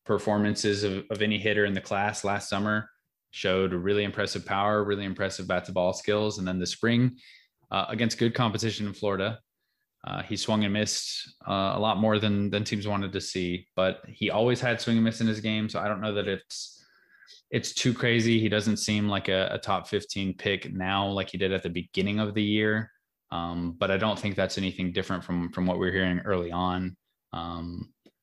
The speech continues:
there wasn't, like, a, a short slump, and then he really turned things around, and people were like, "Okay, he's going at the top of the draft now."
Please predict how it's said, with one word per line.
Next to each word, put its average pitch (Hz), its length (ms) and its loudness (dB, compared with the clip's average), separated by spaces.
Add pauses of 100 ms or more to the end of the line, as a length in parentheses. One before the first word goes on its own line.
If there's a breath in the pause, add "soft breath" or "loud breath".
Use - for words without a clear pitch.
(140)
there 98 160 4
wasn't, 95 380 2
like, 90 220 0
a, 87 280 2
a 95 80 -2
short 92 360 0
slump, 92 380 0
and 92 80 -6
then 90 100 -2
he 90 100 -4
really 90 460 -2
turned 92 260 2
things 87 220 0
around, 90 420 2
and 87 100 -2
people 87 140 -4
were 85 80 0
like, 82 160 -2
"Okay, 85 240 -2
he's 87 160 -6
going 82 180 -4
at 82 100 -4
the - 60 -20
top 87 200 0
of - 80 -12
the 87 40 -2
draft 87 300 -4
now." 95 320 0